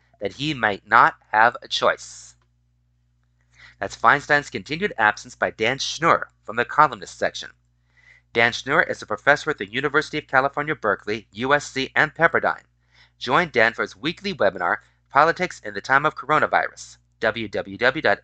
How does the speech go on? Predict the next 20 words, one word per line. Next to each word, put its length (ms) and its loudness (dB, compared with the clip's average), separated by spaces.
l 160 4
a 120 0
w 340 -8
a 80 -10
c 240 -10
dot 300 2
org, 260 2
on 180 4
Tuesdays 640 -4
at 200 2
five 380 0
P 180 -6
M. 100 -4
Here's 160 -6
something 260 -6
else 200 0
from 100 -18
the 80 -6
columnist 460 0
section. 400 -2